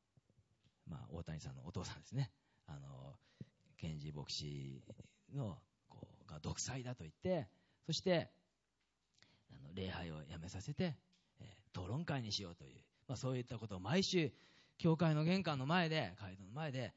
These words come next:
突きつけられるんですね。「あなたは、あの、礼拝するのかどうするのか」ということを。えー、そして、一人一人尋問されて、でもそこを通り抜けて、みんな本当に信仰を持って礼拝に行くって、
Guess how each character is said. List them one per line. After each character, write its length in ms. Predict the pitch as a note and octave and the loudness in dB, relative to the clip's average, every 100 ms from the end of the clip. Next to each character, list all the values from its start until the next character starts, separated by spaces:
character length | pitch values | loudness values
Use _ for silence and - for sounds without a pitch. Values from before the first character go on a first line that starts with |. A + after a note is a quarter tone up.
| - | -10
突 100 | - | -4
き 80 | F#3+ | -4
つ 80 | - | 0
け 80 | F#3+ | 2
ら 80 | |
れ 60 | F#3+ | 2
る 60 | D#3 | 0
ん 20 | |
で 40 | |
す 60 | F3 | -6
ね。 80 | E2 | -10
「あ 40 | G2 | -6
な 140 | C3+ | -4
た 80 | B2 | -2
は、 180 | G#2+ - _ - _ | -4 -4 _ -20 _
あ 200 | D#2+ F2 | -8 -6
の、 280 | D#2+ D#2+ E2 | -4 -6 -6
礼 100 | F2+ | -8
拝 200 | F2+ A2 | -6 -4
す 120 | A#2+ | -2
る 60 | C#3 | -2
の 80 | A2+ | -4
か 100 | D#2 | -2
ど 100 | B2 | -2
う 60 | |
す 80 | D#3 | 0
る 80 | C3 | -2
の 80 | G2 | -6
か」 80 | D2+ _ | -10 _
と 60 | |
い 60 | - | -20
う 40 | |
こ 80 | - | -20
と 60 | - | -20
を。 100 | - _ _ - | -20 _ _ -20
え 20 | |
ー、 40 | - - _ _ | -20 -20 _ _
そ 80 | D3 | -6
し 80 | - | 0
て、 320 | F#3+ E3+ - - _ _ _ _ _ _ _ _ - | 4 4 2 -6 _ _ _ _ _ _ _ _ -6
一 200 | - G#2 | -4 -2
人 80 | |
一 180 | F#2+ A2+ | -4 -4
人 120 | F2 C#2+ D#2+ | -6 -8 -6
尋 240 | G2 F2 | -6 -6
問 200 | F2+ F2 | -8 -8
さ 100 | G2+ | -8
れ 100 | A#2+ | -4
て、 100 | F3 | 0
で 80 | F#3+ | 0
も 100 | C#3+ | 0
そ 120 | C3+ | 2
こ 160 | G3+ G3 | 6 8
を 160 | C#3+ - - _ _ _ _ - | 6 2 -18 _ _ _ _ -4
通 180 | B2 | 0
り 80 | A#2+ | 0
抜 100 | A2+ | 0
け 120 | A2+ | -2
て、 320 | A2+ F3 B2+ F2 | 4 4 4 0
み 120 | G2+ | -6
ん 40 | F#2+ | -6
な 200 | F2+ D#2 | -8 -4
本 200 | F#3+ A3 | -2 2
当 120 | A3+ | 4
に 140 | G3+ D#3+ | 6 6
信 240 | F#3 F3 | 4 4
仰 120 | D#3+ | 2
を 60 | D#3 | 4
持 120 | F#3 | 2
っ 40 | |
て 120 | G#3 B2 | 2 2
礼 120 | A2+ | 2
拝 220 | F#2 F2 | -2 -6
に 80 | E2 | -8
行 60 | |
く 80 | |
っ 20 | |
て、 60 | - | -12